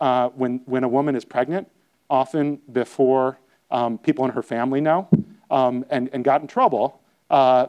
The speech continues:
be, <laughs> you know, be, be, because they would start marketing to the person,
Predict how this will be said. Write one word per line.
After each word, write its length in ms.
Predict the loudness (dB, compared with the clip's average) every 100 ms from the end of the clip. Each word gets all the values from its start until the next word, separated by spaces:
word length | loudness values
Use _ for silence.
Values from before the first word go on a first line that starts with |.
| -2
be, 200 | -2 0
<laughs> 120 | -4
you 80 | 0
know, 100 | 0
be, 140 | 0 2
be, 180 | 0
because 380 | -2 -4 -2 0
they 80 | 0
would 80 | 0
start 180 | -2 2
marketing 440 | 0 2 -2 0
to 100 | -2
the 60 | 0
person, 500 | -2 -2 -6 -10